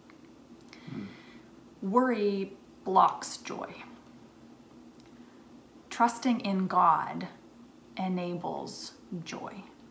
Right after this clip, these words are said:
Speaker 1: Hmm.
Speaker 2: If your heart is heavy because it is filled with all sorts of things that it's concerned about,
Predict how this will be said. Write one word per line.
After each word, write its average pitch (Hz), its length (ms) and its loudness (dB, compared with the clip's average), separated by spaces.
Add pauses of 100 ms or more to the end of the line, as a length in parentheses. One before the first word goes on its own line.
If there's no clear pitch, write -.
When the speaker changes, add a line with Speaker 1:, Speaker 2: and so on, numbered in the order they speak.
Speaker 1:
Hmm. - 160 -12 (1300)
Speaker 2:
If 196 180 -6
your 254 160 4
heart 240 720 6 (440)
is 190 160 -4
heavy 190 920 0 (540)
because 190 320 0
it 185 100 -2
is 175 200 -4
filled 202 800 -2
with 170 360 -6
all 208 260 10
sorts 190 300 -4
of 175 80 -8
things 190 400 -4
that 175 120 -2
it's 170 160 -8
concerned 220 640 -2
about, 156 500 -8